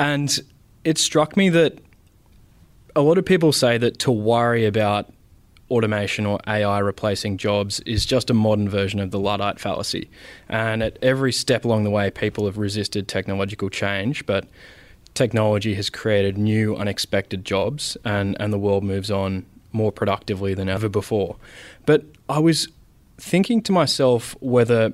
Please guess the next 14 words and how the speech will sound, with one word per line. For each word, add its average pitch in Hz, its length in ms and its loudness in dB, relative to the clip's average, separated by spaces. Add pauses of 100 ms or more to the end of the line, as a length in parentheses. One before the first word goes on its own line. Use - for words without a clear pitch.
(160)
maybe 120 320 2
this 120 260 0
time 107 360 0
really 117 360 4
is 104 160 -2
different, 82 540 -6 (300)
and 117 160 2
there's 110 120 2
something 120 460 0
so 113 320 2
qualitatively 110 960 0
different 98 340 -4
about 92 260 -4
the, 113 100 -8